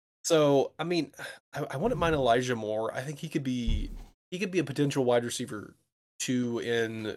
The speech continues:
um, in Cleveland, but I'm still a little bit worried about Watson, you know, overall. Um, I, I, I also thought about taking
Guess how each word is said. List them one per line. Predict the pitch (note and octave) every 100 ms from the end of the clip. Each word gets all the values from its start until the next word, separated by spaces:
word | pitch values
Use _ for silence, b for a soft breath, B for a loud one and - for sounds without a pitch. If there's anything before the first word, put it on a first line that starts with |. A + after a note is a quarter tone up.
| - _ _ A#2
um, | A2 G#2+ G#2 - - _ -
in | B2
Cleveland, | - E3+ C#3+ A#2+ A2+ A2
but | A#2+ A2+ b b b _ _
I'm | C3
still | - F3
a |
little | C#3+
bit | C3 B2+
worried | A#2 A#2
about | A2+ G#2+
Watson, | A#2 A2 A2 A#2+ A2+ A2 -
you | C3+
know, | A2+ G2+ - _
overall. | A#2+ A2+ A2+ G#2+ G#2+ A2 - B B B - -
Um, | A#2 A#2 G#2+ - - -
I, | A#2 C3+
I, | - C3
I | - C3
also | D#3 C#3
thought | C3 A#2+
about | A2 -
taking | A#2 A#2 A2+ G#2+ G2+